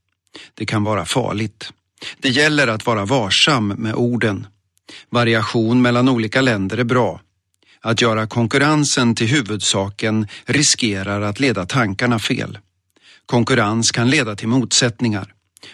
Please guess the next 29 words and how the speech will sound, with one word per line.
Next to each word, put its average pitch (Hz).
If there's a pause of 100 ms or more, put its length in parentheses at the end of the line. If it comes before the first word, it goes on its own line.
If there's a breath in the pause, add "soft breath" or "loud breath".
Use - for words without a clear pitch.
Motsättningar 120
kan 120
leda 117
till -
konflikt. - (420)
Konflikt - (300)
kan 127
leda 92
till 101
krig. 98 (1040 loud breath)
För 135
att 131
vårt 131
svenska 170
samhällsbygge 104
ska -
hålla 110
samman 117 (300 loud breath)
har 120
vi 104
ett 104
direkt 156
intresse 120
av 101
att 101
vara 98
aktiva 113
i 98
omvärlden. 104